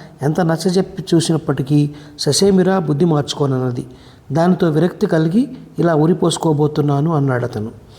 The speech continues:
జమీందారు ఆశ్చర్యపడి, "నీ మరదలకు మతి చెల్లించి ఉంటుంది, మంచి వైద్యుడికి చూపించకపోయారా?" అన్నాడు. "నా మరదలు మతి చాంచల్యం వైద్యంతో కుదిరేది కాదు. అది చిన్నతనం నుంచి జమీందారు గారి ధైర్య సాహసాలు,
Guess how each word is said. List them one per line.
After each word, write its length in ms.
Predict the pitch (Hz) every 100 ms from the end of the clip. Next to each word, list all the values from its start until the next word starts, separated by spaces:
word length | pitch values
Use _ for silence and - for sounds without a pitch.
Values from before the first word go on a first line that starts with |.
| - - -
జమీందారు 480 | 127 170 214 208 180
ఆశ్చర్యపడి, 680 | 147 156 - 165 151 156 247 - - - 156
"నీ 100 | 160
మరదలకు 480 | 147 170 208 202
మతి 240 | 156 151 190
చెల్లించి 380 | 175 165 147 147
ఉంటుంది, 560 | 143 151 143 190 247 - - -
మంచి 260 | 151 185 185
వైద్యుడికి 520 | 160 180 175 185 151 170
చూపించకపోయారా?" 840 | 151 147 151 - 147 147 143 139
అన్నాడు. 440 | 131 123 110 107 117 - - - -
"నా 160 | 151 143
మరదలు 380 | 151 180 208 180
మతి 300 | 160 180 -
చాంచల్యం 600 | 151 160 170 165 147 151 190 - - -
వైద్యంతో 480 | 156 156 196 - 160
కుదిరేది 400 | 147 147 147 127
కాదు. 340 | 135 127 131 - - - -
అది 140 | 160 160
చిన్నతనం 580 | 165 190 202 208 196
నుంచి 280 | 180 175 196
జమీందారు 500 | 156 160 185 185 175
గారి 260 | 160 165 151
ధైర్య 320 | 127 156 180
సాహసాలు, 680 | - 156 151 - 147 151